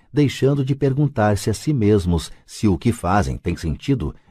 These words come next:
eles dão um tiro no próprio pé na hora em que saem de casa todos os dias. Por não entendê-lo plenamente, a vasta maioria das pessoas permite que o formidável poder do dinheiro exerça o controle sobre elas.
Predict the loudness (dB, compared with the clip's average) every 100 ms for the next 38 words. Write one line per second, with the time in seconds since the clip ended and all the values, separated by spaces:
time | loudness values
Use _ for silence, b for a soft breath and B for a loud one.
0 | -4 -2 0 2 4 4 0 -2 2 2
1 | 2 2 0 2 -2 -2 0 0 -2 b
2 | 0 4 4 2 0 -6 -8 -4 0 0
3 | -2 -6 -4 -2 -4 -4 -2 0 0 -2
4 | -4 -4 -4 -4 -8 -16 _ _ _ _
5 | -18 -2 2 6 6 6 2 0 0 -2
6 | 0 0 0 0 -2 -4 -12 b -6 -6
7 | -2 0 0 0 -2 0 -2 -2 -2 -4
8 | -6 -8 -4 -2 -2 -2 -2 0 -2 -4
9 | -6 -8 0 2 2 2 0 0 0 -2
10 | -2 0 2 2 0 0 2 2 2 2
11 | 0 2 2 2 -2 -2 -2 0 0 0
12 | -2 -6 -8 -8 -10 -12 -14